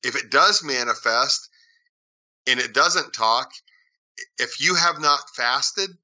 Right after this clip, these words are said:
you cannot cast it out. And a, a lot of the versions of the Bible have taken out a, a, a key element of Mark chapter nine, and that is that, uh, you know, the,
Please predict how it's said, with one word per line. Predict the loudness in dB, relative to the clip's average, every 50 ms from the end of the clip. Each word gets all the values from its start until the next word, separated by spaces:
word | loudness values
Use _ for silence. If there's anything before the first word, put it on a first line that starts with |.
| _ _ _ _ _ _ _ _ _ _ _
you | -8 -4 -2 -2 -2 -2 -4 -6 -4 -2
cannot | 0 0 0 0 0 0 0 0 -2 -4 -4
cast | -2 -2 0 0 0 0 0
it | 0 2
out. | 2 2 2 0 -2 -8 _ _ _ _ _ _ _ _ _ -20 -20 _ -20 -20 _ _ _
And | 0 2 4 4 4 2 0 -2 -4 -2 0
a, | 0
a | 0 2 0 0 2
lot | 4 4 4 4 4
of | 4
the | 2
versions | 4 4 6 4 4 4 2 0 0
of | 0 2
the | 2 0
Bible | 2 2 2 2 0 -2 -6 -6 -4
have | -4 -4 -2
taken | -2 -4 -2 -2 -4 -4 -2
out | 0 2 2 2 0 0 0 0
a, | 0 0 -2 -6 -14 -14 -12 -8 -4 -4
a, | -4 -2 -2 -4
a | -4
key | -4 -4 -2 0 0 2 2 0 0 0 0
element | 0 2 2 0 0 0 -2 -2 -2 0
of | 2 2 2 2
Mark | 2 2 2 2 2 0
chapter | -2 -2 0 -2 -2 -2 -2 -2
nine, | 0 0 0 0 0 -2 -4 -8 -14 _ _ -20 -20 -20 -20 _ _ _ _ -12
and | -10 -4 0
that | 2 4 4 4 2 0
is | 0 0 0 -2 -2 -2 -2
that, | 0 0 2 2 2 0 0 -4 -10 -4 0
uh, | 2 2 2 0 -2 -6 _ -18 -18 -14 -8
you | -6 -4
know, | 0 2 2 2
the, | 0 -2